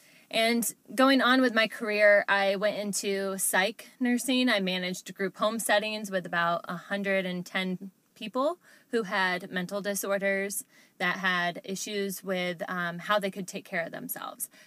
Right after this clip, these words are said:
So my company I worked for managed their healthcare, managed their food, hired staff to be in the homes to take care of them. And, uh, from there, I moved to Saint Louis and became a home health nurse. And with that, I traveled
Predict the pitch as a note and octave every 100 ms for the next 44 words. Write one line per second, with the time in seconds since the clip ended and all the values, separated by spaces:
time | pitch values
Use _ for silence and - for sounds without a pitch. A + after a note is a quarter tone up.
0 | - - F#3+ F#3+ F#3 F3+ F3+ G#3+ G3+ G3
1 | F#3 E3+ D#3+ - E3+ D#3+ E3 F3 F3+ F3+
2 | F3 - D#3+ D#3 - A#3+ - C4 A3+ G#3
3 | F3+ F3 F3+ - F3+ - B3 A#3+ A#3+ A3+
4 | - - - G3+ F#3+ G3+ F#3+ - F3 F3+
5 | F#3 F3 D#3+ D#3 D#3+ G#3+ G3 F#3+ F#3+ -
6 | F3 F3 - - E3 G2+ A#2 E2+ C3 -
7 | - - - _ G#3 A3 A3 - G#3+ G3
8 | G3 A#3+ A#3 C#4+ D4+ C4 A#3 G3 G#3 A3
9 | F#3 F#3+ E3+ C4 D#4 - - - G#3 G3+
10 | G3+ G#3 G3+ G#3+ G3+ G3 G3+ - E3+ -
11 | - - _ _ _ _ - G#3+ G#3+ A#3
12 | A#3 F3+ A3+ A#3 - G3+ - - F#3+ F3
13 | E3 E3+